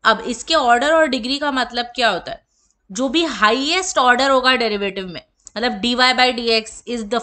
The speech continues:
first order derivative, डी स्क्वायर वाई by डी एक्स स्क्वायर अगर आप लेते हो तो वो सेकंड ऑर्डर डेरिवेटिव हो जाता है। तो हाईएस्ट ऑर्डर का जो भी डेरिवेटिव होगा, जो, जो भी उसका ऑर्डर होगा, that will be the order of the particular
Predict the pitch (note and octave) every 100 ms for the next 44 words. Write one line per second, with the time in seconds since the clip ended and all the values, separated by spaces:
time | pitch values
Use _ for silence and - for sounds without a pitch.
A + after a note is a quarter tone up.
0 | A#3+ A3+ A3+ G#3+ F#3 F3 E3 D#3 C#3 -
1 | - F3 F#3+ A3 - B3+ B3 A#3+ A3+ A#3+
2 | A#3 A3+ A3 B3 G#3+ G#3 G#3 G#3 G#3 F#3+
3 | G3+ G3 G3+ G#3+ B3 A3 A#3+ A3+ F#3+ E3+
4 | D#3+ D#3+ D3+ D3+ D#3 D3+ D3+ C#3+ - -
5 | _ - _ _ _ - B3 G3+ A3 B3+
6 | C#4 F#4 F#4+ D4+ B3 B3+ C#4+ D4 C4 A#3+
7 | A#3 A#3+ G#3 F#3 F#3 F3+ A#3 A#3+ F#3+ D3
8 | F3 - _ _ _ _ _ _ _ _
9 | - _ _ _ _ _ _ _ _ G3
10 | E3+ G#3+ G#3+ G3+ G3+ A#3+ B3 D#4+ C#4 -
11 | B3 G3 F#3 F#3+ F3 - - _ G#3 A3+
12 | B3 C4 A3 A#3 A#3 B3 - G3 G3 A#3
13 | G#3 F#3+ G#3 G3 F3+ F#3 G3 G3+